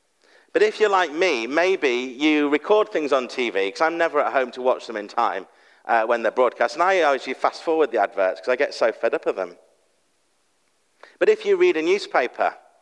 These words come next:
or a magazine, what's in them? Adverts. If you play a game on your mobile phone or your tablet and you haven't paid for it, what's in it? Adverts. Now, of course, I understand why on those things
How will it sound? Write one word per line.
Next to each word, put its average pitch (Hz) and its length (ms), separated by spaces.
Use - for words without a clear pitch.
or 135 160
a 131 40
magazine, 131 600
what's 123 240
in 165 160
them? 92 240
Adverts. 151 840
If 175 160
you 185 120
play 175 220
a 160 40
game 175 340
on 147 80
your 139 120
mobile 143 400
phone 175 320
or - 40
your 131 140
tablet 147 540
and 139 120
you 139 80
haven't 143 300
paid 175 300
for 107 160
it, 127 100
what's 160 240
in 196 140
it? 101 180
Adverts. - 800
Now, 170 100
of 165 100
course, 175 240
I 165 140
understand 170 640
why 156 260
on 123 160
those 117 260
things 98 600